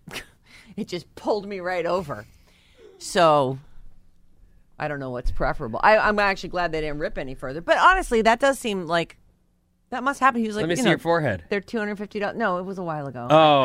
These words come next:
Speaker 1: I still,
Speaker 2: okay.
Speaker 1: yeah, I didn't do it today or
Speaker 2: Oh,
Speaker 1: anything. I,
Speaker 2: all right.
Speaker 1: but these jeans in particular, there's just, they have this, like, V down here at the bottom. I've definitely made that bigger.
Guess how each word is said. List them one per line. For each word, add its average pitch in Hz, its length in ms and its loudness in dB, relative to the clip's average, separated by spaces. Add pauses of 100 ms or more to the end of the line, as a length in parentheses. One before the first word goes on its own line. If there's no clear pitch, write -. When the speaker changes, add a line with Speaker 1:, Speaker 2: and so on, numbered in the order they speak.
(160)
Speaker 1:
I - 20 2
still, 120 160 0
Speaker 2:
okay. 98 160 0
Speaker 1:
yeah, 196 100 6
I 202 100 4
didn't 233 180 -4
do 220 100 -8
it - 80 -14
today 165 340 -6
or 147 40 2
Speaker 2:
Oh, 170 40 8
Speaker 1:
anything. - 20 -
I, 151 680 6
Speaker 2:
all 127 80 2
right. 117 80 2
Speaker 1:
but 104 180 2
these 240 260 -4
jeans 233 320 -4
in 175 100 -8
particular, 175 540 -6
there's 156 220 -6
just, 202 240 -10
they 175 180 -10
have 208 200 -8
this, 208 160 -14
like, 156 100 -10
V 175 340 -14
down 202 240 -8
here 220 120 -10
at 208 80 -16
the - 80 -16
bottom. 202 400 -6
I've 143 140 -6
definitely 185 340 -4
made 135 220 -6
that 151 200 -2
bigger. 127 340 -8